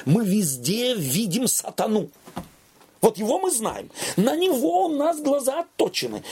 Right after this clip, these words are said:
И мы в любом христианине увидим сатану. И в любом богослужении чуть ли не можем обнаружить сатану. И здесь, и там, и страхуемся от сатаны. Списки составляем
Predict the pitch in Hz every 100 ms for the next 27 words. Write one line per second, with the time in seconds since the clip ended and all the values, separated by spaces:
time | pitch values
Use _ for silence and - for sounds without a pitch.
0 | - 262 254 254 247 285 214 226 - 233
1 | 262 370 370 240 247 302 233 285 233 269
2 | 123 - - - - 226 202 254 220 269
3 | 247 160 226 247 - 247 202 311 359 302
4 | 349 - 311 302 240 - - 220 220 240
5 | 214 220 208 185 185 - 180 185 165 143
6 | 143 254 220 180 233 202 - 196 - 311
7 | 339 - - 285 - - 185 - - 320
8 | 403 370 - 302 294 262 247 240 180 90
9 | - - - - - - 240 392 - 339
10 | 359 - - 180 165 240 330 320